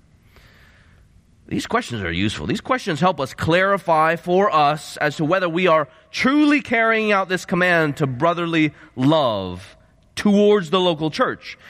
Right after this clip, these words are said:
These questions help us go beyond, way beyond merely attending service. Though attending is great, you hear the we-, word preached. That's when the Spirit goes down in power, conforms us more into the image of God. There is only one corporate gathering that we are called to attend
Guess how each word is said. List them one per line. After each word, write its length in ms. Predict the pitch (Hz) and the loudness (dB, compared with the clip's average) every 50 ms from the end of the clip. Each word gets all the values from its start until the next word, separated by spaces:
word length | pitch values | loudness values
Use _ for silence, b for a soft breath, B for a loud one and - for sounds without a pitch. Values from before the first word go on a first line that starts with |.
| B B B | B B B
These 160 | 226 247 - | -4 -4 -2
questions 400 | - 302 302 302 - 277 226 202 | 0 0 0 0 -2 -6 -4 0
help 160 | 233 233 190 | 0 0 0
us 100 | 220 202 | 0 -2
go 180 | - 214 208 208 | 0 0 0 0
beyond, 760 | 160 165 180 170 185 208 233 220 208 190 165 151 165 175 190 | 0 0 2 2 4 4 4 4 4 4 2 0 -4 -4 2
way 260 | 247 311 359 359 311 | 2 2 2 2 0
beyond 420 | 196 175 151 143 135 135 127 135 147 | 0 0 0 2 2 2 0 0 2
merely 540 | 165 202 220 214 214 202 185 165 151 139 151 | 4 4 4 4 2 2 2 2 2 2 2
attending 460 | 143 131 - 143 147 143 139 131 120 | 0 0 0 -2 -4 -2 -2 -4 -4
service. 420 | - 135 123 127 151 - - - B B B B B B | -2 -2 -2 0 0 -2 -4 -6 B B B B B B
Though 160 | 220 196 196 | 0 0 0
attending 420 | 190 - - 247 240 240 233 214 | 0 -2 -2 -2 0 0 0 0
is 100 | 190 151 | 0 0
great, 280 | 127 - 175 202 214 190 | 0 -2 -2 -2 -2 -4
you 100 | 151 139 | -8 -8
hear 260 | - 240 254 277 254 | -2 0 2 2 2
the 80 | 208 214 | 0 0
we-, 200 | 180 180 175 175 | -2 0 -2 -2
word 420 | 175 175 151 180 185 175 156 - | 0 0 0 0 0 0 -4 -6
preached. 380 | - 262 262 254 185 - - - B B B B | -4 -2 -2 -2 -2 -4 -8 -10 B B B B
That's 140 | 185 175 208 | -4 -2 -2
when 100 | 202 160 | -2 -4
the 60 | 147 | -6
Spirit 480 | - - - - 277 285 269 254 208 | -10 -6 -2 0 2 2 2 0 0
goes 220 | - 254 247 247 196 | 0 0 0 2 2
down 220 | 233 220 226 226 | 0 0 0 -2
in 120 | 226 220 - | -6 -6 -4
power, 400 | - 220 214 214 214 226 220 - | -2 0 2 2 2 2 0 -2
conforms 480 | - 170 160 - 262 311 302 254 220 | -2 -4 -2 0 0 0 0 0 -4
us 120 | 247 202 185 | -6 -4 0
more 220 | 208 208 208 208 | 0 2 2 2
into 160 | 190 156 185 | 0 0 -2
the 140 | 165 180 - | -2 0 0
image 220 | 185 180 165 151 | 0 0 0 -2
of 100 | 160 131 | -2 0
God. 240 | 156 165 165 165 160 B B B B B | 2 2 2 0 -2 B B B B B
There 160 | 185 196 185 | 0 0 0
is 100 | 170 151 | 2 0
only 220 | 196 233 247 226 185 | 0 0 0 0 0
one 320 | 165 214 302 359 349 285 | 2 2 2 2 0 -2
corporate 400 | - - 311 294 208 240 214 170 | 0 2 2 2 2 0 -2 0
gathering 300 | 214 214 220 220 208 196 | 0 0 0 0 0 0
that 120 | 180 170 | 0 0
we 120 | 196 254 254 | 0 0 -2
are 100 | 233 - | -2 -2
called 340 | - - 220 226 240 233 - | 0 2 2 4 4 2 0
to 120 | 269 269 | 0 0
attend 480 | 262 196 - 185 180 175 180 185 180 | 0 0 0 0 0 0 0 -2 -4